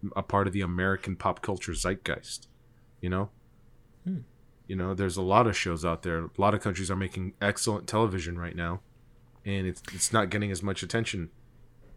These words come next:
Speaker 2: If you're here
Speaker 1: Mm-hmm.
Speaker 2: and you're this, you're, you're catching us this early on,
Speaker 1: Uh-huh.
Speaker 2: I think we will go to great lengths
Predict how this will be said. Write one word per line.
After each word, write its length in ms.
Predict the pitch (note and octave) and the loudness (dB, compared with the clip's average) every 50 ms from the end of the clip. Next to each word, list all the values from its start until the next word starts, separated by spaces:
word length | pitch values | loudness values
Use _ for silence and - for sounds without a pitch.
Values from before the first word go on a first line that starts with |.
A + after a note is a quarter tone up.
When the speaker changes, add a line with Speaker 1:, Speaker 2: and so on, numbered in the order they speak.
| - - | -8 -8
Speaker 2:
If 180 | B2+ - - | -8 -6 -2
you're 300 | B2 B2+ B2+ C3 C3+ C#3 | 0 0 2 2 0 -2
here 640 | C3+ - - A#2+ A2+ A2+ A#2+ C3 C#3+ D#3 E3+ F#3 F3 - | -4 -4 -4 -4 -4 -2 -4 -4 -4 -4 -6 -8 -8 -8
Speaker 1:
Mm-hmm. 160 | G#2 F2 - | -8 -6 -4
Speaker 2:
and 120 | A#2 A#2+ | -2 -2
you're 100 | A#2 A#2 | 0 -2
this, 480 | A2+ A#2+ A#2 A#2+ - - - - - - - - - - | 0 2 0 0 0 -2 -6 -8 -10 -14 -20 -20 -14 -8
you're, 220 | B2+ A#2+ A2+ A2+ - - | -6 -6 -6 -6 -8 -8
you're 180 | - A#2+ A2+ A2+ | -6 -4 -4 -4
catching 420 | - - A#2+ A2+ - B2+ B2 B2+ | -4 -6 -6 -4 -4 -4 -2 -2
us 140 | B2+ B2+ - | -2 -4 -2
this 240 | - A#2 A#2 - - | -2 0 0 0 -2
early 320 | - A#2 A#2 A2+ A#2 A2 | -2 -2 -2 0 -2 -2
on, 500 | G#2 G2 G2 G2 G2+ A2 B2 D3 E3 F3 - - - | -2 -2 -4 -4 -4 -4 -4 -4 -6 -8 -8 -10 -8
Speaker 1:
Uh-huh. 200 | F2+ E2+ E2 - - - | -6 -6 -6 -6 -10 -14
Speaker 2:
I 60 | - | -14
think 240 | - - D3+ C#3 B2 | -6 -2 -2 -2 0
we 100 | B2+ C3 | 0 0
will 140 | B2+ B2+ B2 | 2 2 0
go 160 | A2 B2 A#2+ A2+ | 2 2 2 2
to 80 | A2+ | 2
great 320 | G#2+ A2+ A2+ A#2 A#2+ A2+ - | 0 0 0 0 0 0 0
lengths 720 | A#2 A#2 A2+ G#2 G2+ G2+ - - - - - - - | -2 0 0 0 -2 -4 -6 -10 -10 -10 -10 -10 -10